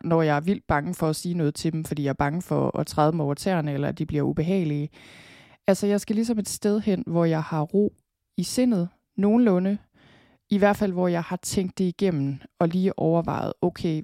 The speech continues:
hvad siger jeg her? Og jeg synes også, sunde grænser bliver sat for mig, når jeg kan sige det på en ordentlig måde. Måske endda en varm måde. Jeg føler tit, der er nogle udkast eller sådan versioner af de her grænser, jeg skal igennem,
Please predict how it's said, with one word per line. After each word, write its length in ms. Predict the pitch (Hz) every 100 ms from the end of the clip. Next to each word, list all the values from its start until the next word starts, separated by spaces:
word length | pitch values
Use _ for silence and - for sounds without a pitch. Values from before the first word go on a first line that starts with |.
| -
hvad 140 | 180
siger 380 | 185 - 180 180
jeg 200 | 165 147
her? 240 | 147 151 - - _ _ _ - - - - - -
Og 240 | 190 190 - -
jeg 140 | 190
synes 300 | - 220 214
også, 180 | 220 -
sunde 300 | - 202 208
grænser 420 | 185 170 185 190
bliver 220 | 170 170
sat 440 | 160 - 175 - -
for 180 | - 196
mig, 260 | 175 160 170
når 100 | 175
jeg 160 | 165
kan 100 | 160
sige 260 | 175 - 190
det 120 | 214
på 140 | - 170
en 100 | 160
ordentlig 340 | 185 175 156 151
måde. 360 | 143 147 160 - _ -
Måske 380 | 180 - 269 247
endda 320 | 190 175 190 - _ _ _ _ _ -
en 220 | 190 175
varm 220 | 190 220 170
måde. 500 | 147 143 151 156 - _ -
Jeg 140 | 202
føler 260 | - 214 175
tit, 380 | - 202 - -
der 60 |
er 200 | 160 160
nogle 420 | 180 170 151 147 160 _ _ -
udkast 680 | 208 - 170 165 - - - -
eller 180 | 156 147
sådan 340 | 147 147 - - _ -
versioner 560 | 156 156 220 208 156 160 - -
af 100 | 165
de 100 | 180
her 160 | 170 165
grænser, 440 | 147 147 170 -
jeg 160 | 151 160
skal 160 | - 160
igennem, 380 | 160 143 -